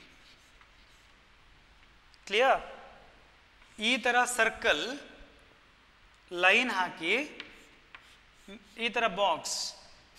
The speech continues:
ಫೀಮೇಲ್ ಮೇಲ್ ಮಧ್ಯದಲ್ಲಿ ಬಾಂಡ್ ತೋರಿಸಿದ್ರೆ it indicates marriage.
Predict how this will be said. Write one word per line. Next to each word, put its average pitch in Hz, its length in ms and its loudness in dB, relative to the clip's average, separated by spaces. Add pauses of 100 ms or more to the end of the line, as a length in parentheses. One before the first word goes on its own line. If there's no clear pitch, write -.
(120)
ಫೀಮೇಲ್ 254 580 4
ಮೇಲ್ 214 400 4
ಮಧ್ಯದಲ್ಲಿ 226 440 0
ಬಾಂಡ್ 254 560 4
ತೋರಿಸಿದ್ರೆ 175 920 -2 (280)
it 180 100 -14
indicates 220 1080 -2 (1700)
marriage. 175 1000 2